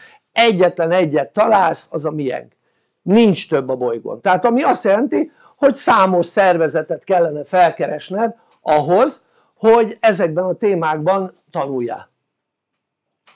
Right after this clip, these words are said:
Oké? És mennyit fizetnél érte? Mondjuk,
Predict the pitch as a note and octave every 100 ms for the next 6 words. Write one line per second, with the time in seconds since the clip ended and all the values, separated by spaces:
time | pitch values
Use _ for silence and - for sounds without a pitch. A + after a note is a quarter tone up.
0 | _ _ _ _ _ - - A3+ - -
1 | _ _ _ _ _ _ _ _ _ _
2 | _ _ _ _ - F#3 F#3+ F#3 - _
3 | _ _ _ D#3 G3 B3+ C4 A#3 B3+ G3
4 | D#3+ D3+ D#3 D3 C3 B2+ - - _ _
5 | _ - F#4 D4+ B3 A#3 C#3